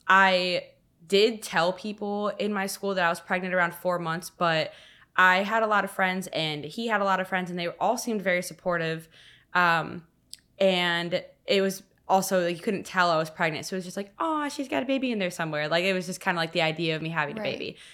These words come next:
Speaker 1: Um, then the summer happened. A lot of my friends stopped because they were doing fun sixteen-year-old stuff, and I was sitting at home pregnant with a baby. And John was cheating on me. So he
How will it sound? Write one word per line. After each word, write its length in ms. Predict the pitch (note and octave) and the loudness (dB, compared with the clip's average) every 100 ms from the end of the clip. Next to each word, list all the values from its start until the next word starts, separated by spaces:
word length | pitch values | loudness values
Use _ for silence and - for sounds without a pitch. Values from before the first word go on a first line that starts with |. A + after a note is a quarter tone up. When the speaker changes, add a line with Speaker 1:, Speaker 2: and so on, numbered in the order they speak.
| - - - | -20 -18 2
Speaker 1:
Um, 380 | F#3+ F3 E3 E3 - _ _ _ - | 6 6 4 -4 -16 _ _ _ -2
then 600 | G#3 A3 G#3 G#3 G#3 - - | 2 4 4 0 -2 -6 -8
the 80 | G3+ | 0
summer 280 | G#3+ F#3+ | 2 4
happened. 560 | G3+ F#3+ F#3 F#3 F3+ F#3 - | 4 4 4 2 0 -4 -2
A 80 | F3+ | 2
lot 120 | F3 | 4
of 40 | F3 | 4
my 100 | F#3 | 2
friends 260 | F#3 F3+ F3+ | 0 -4 -2
stopped 400 | - E3 E3 - | 2 2 0 -6
because 440 | F3 F3 D#3+ D#3+ | -6 -2 -4 -4
they 220 | E3+ D#3+ | -2 0
were 120 | D#3+ | -2
doing 480 | D#3+ D3+ D3+ D3+ D#3 - _ | -4 -4 -4 -6 -10 -14 _
fun 300 | - D3 D#3 | -4 -2 -2
sixteen-year-old 600 | D#3+ D#3+ - E3 D3+ D3+ | -6 -10 -8 -6 -6 -4
stuff, 240 | - C#3+ - | -2 -4 -2
and 100 | C#3+ | -4
I 100 | C#3+ | -4
was 100 | D#3 | -6
sitting 200 | D#3 D#3 | -6 -6
at 100 | E3+ | -6
home 180 | D#3 D3+ | -6 -4
pregnant 300 | D#3+ D#3 E3 | -4 -4 -6
with 80 | |
a 60 | F3 | -4
baby. 340 | D#3 C#3 F#3+ - - - - - | -4 -4 -6 -10 -18 -20 -6 2
And 800 | G3 F3+ F3 E3+ E3+ F3 E3 - | 4 4 2 2 0 0 -2 -2
John 220 | E3+ E3+ | 0 0
was 120 | E3 D#3+ | 0 -4
cheating 320 | G3 F3 D#3+ | -4 -2 -2
on 160 | D#3 | -4
me. 260 | D#3+ E3+ A3 | -4 -4 -6
So 240 | G#3+ D#3 D3+ | 0 0 0
he 440 | - F#3 F#3 | -4 -4 -4